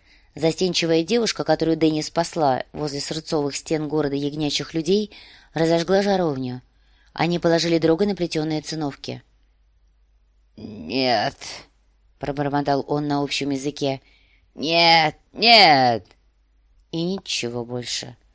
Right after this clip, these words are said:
У него уже не осталось сил, чтобы говорить. Дора расцепила его пояс из медальонов, сняла жилет и штаны, а Чхику склонилась у ног Кхала, расплетая шнурки сандалий. Ири решила оставить тент открытым, чтобы впустить ветер.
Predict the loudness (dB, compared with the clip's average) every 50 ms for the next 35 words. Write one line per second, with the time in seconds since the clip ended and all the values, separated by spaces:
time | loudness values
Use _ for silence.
0 | _ _ _ _ _ _ _ _ -8 -6 -4 -2 0 0 2 2 2 0 0 0
1 | -2 0 0 -2 -2 -2 -2 0 0 0 0 0 -2 -4 -4 -4 -4 -4 -4 -4
2 | -6 -6 -6 -4 -4 -2 -2 -2 -2 -4 -8 -10 -16 -16 -16 _ _ _ _ _
3 | _ _ _ _ _ _ _ _ _ _ _ _ -10 -4 0 2 2 4 4 2
4 | 2 2 2 0 0 -2 -4 -2 0 0 2 2 2 2 2 0 -2 -2 -2 0
5 | 0 0 0 -2 -4 -4 -6 -6 -4 -2 0 0 0 0 -2 -2 -6 -8 -10 -16
6 | _ -20 -20 -20 -20 _ -12 -6 -2 0 2 2 2 2 2 2 2 0 0 0
7 | -2 -4 -2 -2 0 0 -2 -2 -2 -4 -6 -8 -10 _ _ _ _ _ _ _
8 | -2 -2 0 0 -2 -2 0 -2 -2 -2 -4 -4 -2 0 0 0 0 0 0 -2
9 | -2 -2 -4 -4 -4 -4 -2 -4 -4 -6 -8 -10 -6 -4 -2 -2 -2 -4 -6 -8
10 | -12 -20 -20 -20 -20 _ -8 -6 -6 -6 -4 -4 0 2 2 2 2 2 -2 -4
11 | -6 -4 -4 -2 -2 0 -2 -2 0 -2 -2 -2 -2 -4 -8 -10 _ _ _ _
12 | _ _ _ _ _ _ _ _ _ _ _ _ _ _ _ -2 0 0 2 2
13 | 2 0 0 -2 -4 -2 0 2 2 2 4 4 4 4 2 2 0 0 2 2
14 | 0 -2 _ 0 0 2 2 0 -2 -4 -4 -4 -4 -4 -4 -4 -6 -6 -6 -4
15 | -2 -2 -2 -2 -4 -4 -4 -4 -4 -4 -6 -8 -6 -4 -2 -2 -2 -2 -4 -8
16 | -8 -10